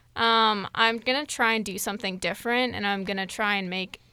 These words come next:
each episode more like a story rather than just, like, an episode, I guess. And, um, yeah, my first, uh, introduction, it's, it features Lauren,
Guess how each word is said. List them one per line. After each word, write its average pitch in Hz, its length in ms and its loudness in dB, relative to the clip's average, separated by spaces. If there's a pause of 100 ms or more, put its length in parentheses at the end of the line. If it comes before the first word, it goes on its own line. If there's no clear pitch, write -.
each 214 160 -6
episode 214 400 -2
more 208 160 -2
like 214 180 -2
a 180 80 -2
story 226 680 -2
rather 185 320 0
than 185 160 -2
just, 185 200 -8
like, - 300 -4 (800)
an 202 200 -6
episode, 214 640 0
I 214 100 -2
guess. 208 560 2
And, 190 440 2
um, 185 520 0 (600)
yeah, 214 220 4
my 190 160 0
first, 269 520 0 (360)
uh, 214 320 0
introduction, 208 800 0 (540)
it's, - 540 -4
it 214 140 -6
features 226 340 -4
Lauren, 190 600 -2